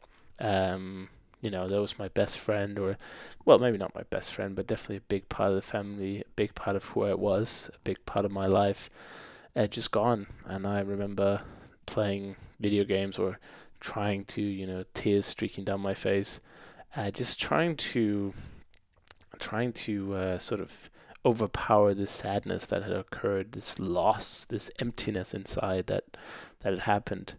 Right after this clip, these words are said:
And this was kind of my first experience. I, I'd lost a few very old, uh, family members,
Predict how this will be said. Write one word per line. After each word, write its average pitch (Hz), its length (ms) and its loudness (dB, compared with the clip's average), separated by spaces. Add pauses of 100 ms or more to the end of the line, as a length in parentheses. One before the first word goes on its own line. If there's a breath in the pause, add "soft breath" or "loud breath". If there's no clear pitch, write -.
(480 loud breath)
And 107 180 0
this 135 140 4
was 156 140 2
kind 123 240 8
of 120 60 4
my 104 140 2
first - 520 0
experience. 110 760 -2
I, 98 240 0
I'd 107 160 0
lost 127 260 8
a 104 40 2
few 104 380 0
very 101 320 2
old, 101 380 0
uh, 101 160 0
family 107 360 -2
members, 110 540 0